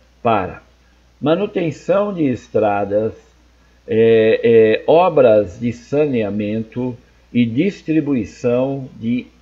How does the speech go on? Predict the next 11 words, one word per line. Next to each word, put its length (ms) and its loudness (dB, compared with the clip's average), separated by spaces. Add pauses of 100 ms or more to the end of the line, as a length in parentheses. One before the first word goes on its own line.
(160)
energia. 840 -4 (120)
Lembrando, 1040 -2 (380)
antes 320 -14
de 60 -16
fechar 520 -10
aqui, 520 -4 (840)
que 100 -10
quando 220 2
a 80 2
gente 280 -4
fala 760 -2